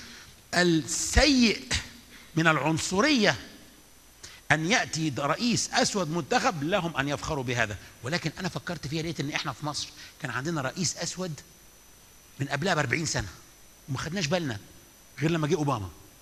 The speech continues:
السادات، آدي السادات أهو، وآدي أوباما. قول لي مين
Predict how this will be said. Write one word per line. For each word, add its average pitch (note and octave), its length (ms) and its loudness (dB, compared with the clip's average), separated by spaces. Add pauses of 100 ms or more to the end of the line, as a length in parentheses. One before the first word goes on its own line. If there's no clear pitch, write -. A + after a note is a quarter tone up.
(200)
السادات، E3 460 -2 (1400)
آدي E3+ 180 6
السادات D3 360 2
أهو، G#2+ 120 0 (600)
وآدي D#3 220 2
أوباما. G#2 300 -2 (880)
قول G#3 120 2
لي F3 140 0
مين F#3 320 -2